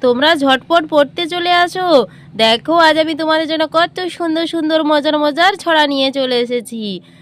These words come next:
চলো শুরু করি। বক, বক মামা, বক মামা, ফুল দিয়ে যা।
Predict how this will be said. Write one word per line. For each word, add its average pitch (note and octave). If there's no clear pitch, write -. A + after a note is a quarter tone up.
চলো A#3+
শুরু F#4+
করি। F4
বক, A#3+
বক G3
মামা, A3+
বক A3
মামা, B3+
ফুল F4+
দিয়ে G4+
যা। F#4